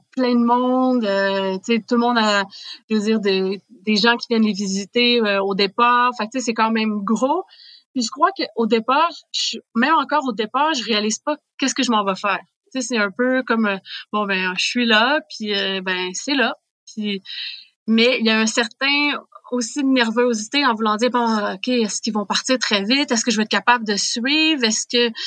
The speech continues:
est-ce que c'est trop ? Tu sais, je veux dire, juste un peu avant, il y a comme tout ces, ces, ce doute que j'avais pas nécessairement eu avant.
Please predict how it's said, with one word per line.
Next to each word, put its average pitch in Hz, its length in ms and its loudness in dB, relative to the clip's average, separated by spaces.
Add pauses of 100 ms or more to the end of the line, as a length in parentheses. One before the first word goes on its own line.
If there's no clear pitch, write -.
(180)
est-ce 214 120 -4
que 285 80 0
c'est 226 200 0
trop ? 302 420 0
Tu 311 160 0
sais, 240 100 -2
je 220 120 2
veux 240 160 0
dire, 254 100 -2 (500)
juste 311 280 0
un 262 120 4
peu 302 140 2
avant, 269 380 4
il 302 60 -4
y 262 40 -2
a 233 60 0
comme 247 240 -2
tout 330 140 0
ces, 240 300 -4
ces, 220 420 -6 (260)
ce - 160 0 (180)
doute 254 240 0 (340)
que 262 60 2
j'avais 226 240 2
pas 269 140 0
nécessairement 226 560 0
eu 233 160 0
avant. 196 260 -2